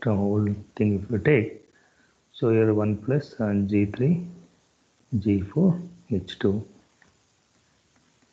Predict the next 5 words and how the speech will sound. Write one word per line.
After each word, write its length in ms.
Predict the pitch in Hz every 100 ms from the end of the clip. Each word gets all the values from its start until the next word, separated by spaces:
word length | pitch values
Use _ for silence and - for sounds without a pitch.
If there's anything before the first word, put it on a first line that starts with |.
| _ -
plus 440 | 107 110 110 - - _ _ _ _ _ _ _ _ _ _ _ _ _ _ _ _ _ _ _ _ _ _ _ _ _ _ _ - 110
G 240 | 107 113
two, 420 | - 175 202 - - _ 127
G 240 | 101 104 101
three, 320 | - 165